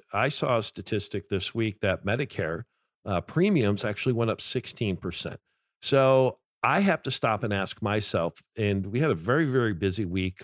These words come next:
with, um, listeners from the show, a lot of new listeners calling in, and, and that generally tends to happen when we see market volatility like we have. Uh, so, you know, I, I, I thank,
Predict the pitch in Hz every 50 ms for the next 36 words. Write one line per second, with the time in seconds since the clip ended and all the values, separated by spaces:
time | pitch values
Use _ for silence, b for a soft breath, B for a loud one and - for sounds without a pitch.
0 | - - 101 95 92 90 87 85 82 - - - - - 87 85 82 80 78 78
1 | 80 80 80 - - 107 104 95 - - 107 95 92 90 - - 92 87 80 80
2 | - - - 110 98 92 92 92 - _ _ _ _ _ _ _ - - 73 71
3 | - - 87 87 90 101 104 123 135 135 117 92 92 101 104 98 101 98 101 92
4 | - - 107 92 87 - - 104 98 92 92 87 85 92 98 110 131 135 131 -
5 | - 135 143 165 175 120 101 - 123 143 151 156 156 147 143 127 107 - - 117
6 | 107 107 101 - - 95 85 90 92 87 85 90 - - 104 101 101 95 87 87
7 | 87 - - - 82 87 87 87 85 - 95 95 85 82 78 78 - - 95 92
8 | 95 92 107 101 87 87 78 - - 80 73 73 - 85 85 104 143 180 - _
9 | _ _ _ _ _ _ _ - 101 92 87 85 82 85 80 73 - - - 101
10 | 95 95 82 - - 104 90 82 80 87 82 - - 85 82 - - 85 80 -
11 | - - 117 135 151 139 - -